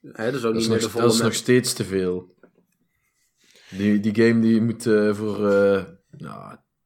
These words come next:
Speaker 2: max twintig. Dan, eh, dan is het, eh, dan is het, dan, dan is het wel de moeite waard voor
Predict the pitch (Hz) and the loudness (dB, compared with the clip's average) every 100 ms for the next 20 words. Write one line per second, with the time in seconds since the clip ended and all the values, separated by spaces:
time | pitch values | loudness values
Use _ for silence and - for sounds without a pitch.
0 | - 110 113 - 113 113 117 107 - - | -4 -2 -2 -6 -2 -2 -2 -10 -12 -20
1 | - 104 95 92 90 104 104 98 87 - | -20 -12 -8 -8 -4 -2 -2 -4 -8 -6
2 | 92 87 85 90 90 - _ _ - 90 | -4 -4 -4 -6 -6 -10 _ _ -8 -6
3 | 87 87 85 87 85 - 80 80 85 80 | -6 -8 -8 -10 -12 -12 -12 -10 -12 -12
4 | 85 82 - - 92 82 | -12 -14 -14 -10 -10 -10